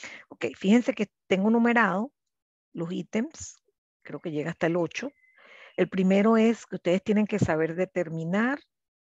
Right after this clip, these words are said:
y usar las bases y las constelaciones. Eso suena muy sencillo. Ayer empecé yo la clase, digamos, haciendo énfasis con un ejemplo arbitrario, de puse pulso, señales nulas,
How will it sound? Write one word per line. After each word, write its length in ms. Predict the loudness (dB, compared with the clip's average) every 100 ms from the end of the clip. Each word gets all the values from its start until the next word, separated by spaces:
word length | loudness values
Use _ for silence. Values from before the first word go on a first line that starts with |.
| _ -8
y 160 | -4
usar 580 | -4 -2 2 2 2 -4 -4
las 220 | -2 0
bases 440 | 2 2 2 -2
y 80 | -4
las 140 | -4 -6
constelaciones. 840 | -10 -8 -6 -6 -6 -10 -10 -14 _ _ -20 -20 -20 -14
Eso 200 | -8 -4
suena 240 | 0 0
muy 140 | 0
sencillo. 580 | -2 -4 -4 -2 -2 0
Ayer 320 | 0 0 -2
empecé 360 | -2 -6 -4 -2
yo 120 | 0
la 100 | -2
clase, 800 | 0 0 0 -2 -6 -4 -4 -6 _ -20 -20 _ -6
digamos, 400 | -2 0 0 -2
haciendo 420 | -2 -6 -2 0
énfasis 460 | 0 -2 -8 -8
con 200 | -6 -6
un 100 | -4
ejemplo 360 | -2 -2 -2 -4
arbitrario, 640 | -2 -4 -2 0 0 -2 -6
de 60 |
puse 320 | -8 -10 -8
pulso, 640 | -8 -6 -4 -6 -8 -12 -12 -20 _ _ _ -14
señales 420 | -8 -4 -4 -2
nulas, 580 | -2 -2 -2 -4 -6